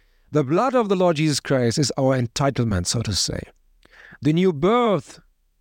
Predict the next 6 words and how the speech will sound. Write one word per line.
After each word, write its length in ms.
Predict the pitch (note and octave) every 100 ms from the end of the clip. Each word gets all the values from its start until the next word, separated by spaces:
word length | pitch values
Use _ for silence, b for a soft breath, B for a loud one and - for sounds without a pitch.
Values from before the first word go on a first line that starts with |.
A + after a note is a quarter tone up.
| _ B2+
is 120 | A#2+
our 220 | C#3+ B2+
qualification, 1160 | - D3+ D#3 B2+ A#2 - A2+ G2+ - F2+ D#2+ G2+ _ - b b b _
but 180 | B2 A2+
God's 340 | B2 A2+ - -
aim 540 | D3+ D3+ B2 F#2 D2+